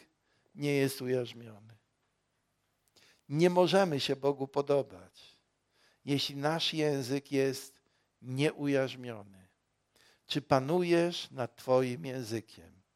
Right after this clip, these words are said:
Inaczej mówiąc, czy Duch Święty ma coś do powiedzenia, kiedy wyrzucamy z siebie słowa? Dosłownie.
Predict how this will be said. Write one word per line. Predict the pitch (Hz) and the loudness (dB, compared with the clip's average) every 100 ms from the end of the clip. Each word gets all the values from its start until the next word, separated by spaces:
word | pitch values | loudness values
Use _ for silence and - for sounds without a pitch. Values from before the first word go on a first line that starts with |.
| _ _ - _ | _ _ -20 _
Inaczej | 139 147 170 - 165 | -4 0 2 2 0
mówiąc, | 160 160 160 165 165 | 0 0 0 0 -2
czy | - 139 | -4 -4
Duch | 127 202 196 | 4 4 4
Święty | - - 170 160 143 135 143 143 151 185 _ _ _ _ | -4 -4 0 0 0 -2 -2 0 -4 -8 _ _ _ _
ma | 131 170 180 | 6 8 8
coś | 185 170 | 4 2
do | 143 156 | 2 2
powiedzenia, | 160 156 156 147 175 139 127 127 143 165 _ _ _ | 2 4 4 6 4 4 0 -2 -2 -8 _ _ _
kiedy | 160 147 147 | 0 4 4
wyrzucamy | 156 143 160 - 165 160 156 139 | 4 4 0 2 2 2 0 -4
z | |
siebie | - 151 143 139 | -4 -6 0 0
słowa? | - 135 120 - 87 - _ - - - _ _ _ _ _ _ _ _ _ _ _ _ _ _ _ | 0 -2 -6 -8 -12 -18 _ -20 -20 -20 _ _ _ _ _ _ _ _ _ _ _ _ _ _ _
Dosłownie. | 165 214 - 240 240 202 104 95 | 8 8 8 12 12 12 2 -12